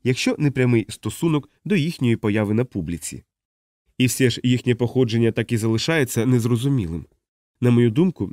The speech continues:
якщо її варто брати до уваги, вони стали наслідком серії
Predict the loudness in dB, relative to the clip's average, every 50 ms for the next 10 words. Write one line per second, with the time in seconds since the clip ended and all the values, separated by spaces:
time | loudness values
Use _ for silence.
0 | -10 -10 -8 -6 -6 -6 -2 0 0 2 2 2 0 -2 -2 -2 -4 -4 -2 -4
1 | -4 -4 -2 0 0 0 0 0 -2 -4 -6 -8 -10 -12 _ _ _ _ _ _
2 | _ _ 0 2 2 2 2 0 -2 0 0 2 2 2 0 -2 -2 -4 -4 -2
3 | -2 -2 -2 -2 0 0 2 2 2 0 0